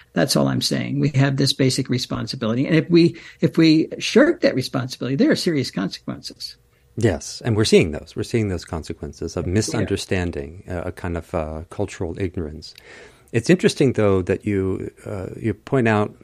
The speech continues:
Speaker 2: there's this question of, w-, w-, well, E O Wilson talked about biophilia. Uh, sometimes now people are talking about, uh, topophilia,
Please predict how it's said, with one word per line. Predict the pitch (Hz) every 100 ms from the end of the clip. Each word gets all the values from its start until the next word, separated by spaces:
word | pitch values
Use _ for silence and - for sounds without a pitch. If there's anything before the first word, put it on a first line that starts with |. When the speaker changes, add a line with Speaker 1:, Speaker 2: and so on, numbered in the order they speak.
| _ _ _ _ - _ _ _ _ _
Speaker 2:
there's | - - - 120 120
this | 110
question | - 185 - - 110 104
of, | 104 95 -
w-, | 110 107 -
w-, | - _ _ _ -
well, | 113 98 - _ - 302 - -
E | 127 123
O |
Wilson | 110 110 101
talked | 101 92
about | 98 90
biophilia. | 95 87 - 90 80 80 117 - - - _
Uh, | 90 90
sometimes | - 107 - 95 90 -
now | 107 92
people | - 101 92
are | 87
talking | - 90 - 87
about, | 78 85 82 - -
uh, | 90
topophilia, | - 127 - 90 92 76 76 87